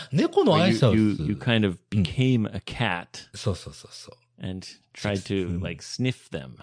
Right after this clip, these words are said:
Speaker 1: そう、セクシーキャットでクンクンして。あ、ほら、猫の挨拶って鼻と鼻の、鼻をくっつける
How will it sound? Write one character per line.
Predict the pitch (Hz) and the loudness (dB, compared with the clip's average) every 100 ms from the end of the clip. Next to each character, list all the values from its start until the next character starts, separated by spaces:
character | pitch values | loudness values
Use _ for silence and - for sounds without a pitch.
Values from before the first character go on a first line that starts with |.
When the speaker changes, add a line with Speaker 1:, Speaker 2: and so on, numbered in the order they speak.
| - _ | -20 _
Speaker 1:
そ | - 65 | -12 -12
う、 | - - _ _ | -10 -16 _ _
セ | - - - 95 | -20 -20 -10 -10
ク | - | -10
シ | - | -8
ー | 98 | -2
キ | 104 | 0
ャ | |
ッ | 101 | -2
ト | 71 | -6
で | 76 - - - | -12 -14 -18 0
ク | 139 | 4
ン | 110 | 4
ク | - | 6
ン | 87 | 2
し | |
て。 | - - - | 2 -8 0
あ、 | |
ほ | 175 | 4
ら、 | 160 - - | 4 2 6
猫 | 277 359 | 6 8
の | 208 139 | 8 8
挨 | 131 | 6
拶 | 92 - | 4 2
っ | |
て | - | 0
鼻 | 165 202 | 4 4
と | 202 | 6
鼻 | 170 185 | 6 6
の、 | 180 170 - | 6 2 -2
鼻 | - 156 151 | 0 4 4
を | |
く | - | 4
っ | 147 | -2
つ | - | 2
け | 151 | 4
る | 92 | 4